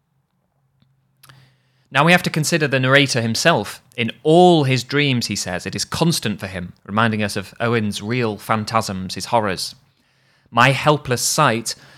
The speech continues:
reinforces the idea of him being trapped in his mask, unable to look away,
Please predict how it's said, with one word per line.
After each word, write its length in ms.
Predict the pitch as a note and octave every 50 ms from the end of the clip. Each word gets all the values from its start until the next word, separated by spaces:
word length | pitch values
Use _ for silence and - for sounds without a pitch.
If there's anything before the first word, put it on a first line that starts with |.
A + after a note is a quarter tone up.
| - -
reinforces 680 | - B2+ D3 D#3 E3 D3+ - D#3+ D#3+ D#3 C#3+ - C3+
the 140 | B2 C3 B2
idea 400 | C3 B2+ B2 A#2 C3 C3+ C3+ B2+
of 80 | A#2+ B2+
him 160 | B2 A#2 A2+
being 280 | B2 A#2+ A#2 A2+ - _ _ _ _
trapped 420 | - - D#3+ C#3 - - - - B2
in 80 | A2+
his 140 | A2 G2+ -
mask, 520 | A#2+ B2+ B2 G2+ F#2 - - - - - - -
unable 400 | C3 C3 C#3 D3+ C#3+ B2 B2 A2+
to 120 | - -
look 140 | A2+ A2+ -
away, 400 | A#2 A2 A#2 A2+ G#2+ F#2+ F#2 -